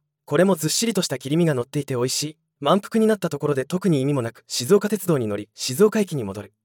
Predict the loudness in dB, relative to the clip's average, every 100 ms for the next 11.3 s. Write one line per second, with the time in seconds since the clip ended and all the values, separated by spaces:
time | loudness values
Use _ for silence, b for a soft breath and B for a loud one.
0 | _ 2 4 2 2 2 2 0 2 2
1 | 2 0 -4 -4 -4 -4 -4 -6 -8 -8
2 | -8 -12 -16 _ _ -8 0 4 4 4
3 | 2 2 0 -2 -4 -2 -4 -2 -2 -2
4 | -8 -4 -2 -2 -6 -14 _ _ _ 4
5 | 6 6 2 0 0 -2 -2 0 0 0
6 | -4 -6 -6 -4 -4 -6 _ _ -4 0
7 | 4 2 4 4 4 0 -2 -2 -2 -2
8 | -2 0 0 -2 -6 -4 -4 -4 -6 -8
9 | -10 -16 _ _ _ _ _ 4 6 6
10 | 2 0 0 0 2 2 2 -4 -6 -8
11 | -10 -14